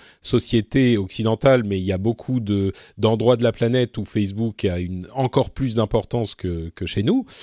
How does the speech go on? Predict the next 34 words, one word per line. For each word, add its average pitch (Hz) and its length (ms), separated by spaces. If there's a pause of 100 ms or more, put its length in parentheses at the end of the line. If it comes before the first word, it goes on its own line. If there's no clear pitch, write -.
(400)
Si - 180
on 156 120
leur 139 180
met 151 160
la 135 100
possibilité 113 600
de... 110 460
Euh, 90 160 (800)
on 175 160
a, 185 180
on 180 100
a 180 100
tendance 214 440
à 139 80
partir 160 560
dans 120 200
des 117 480 (200)
considérations 135 680
un 135 60
petit 117 160
peu 214 140
scabreuses 120 600
quand 101 120
on 95 80
parle 110 280
de 98 100
ces 98 160
sujets, 139 440 (440)
mais 123 300
je 107 160
crois 190 220
qu'il 117 200
y 135 100
a 135 180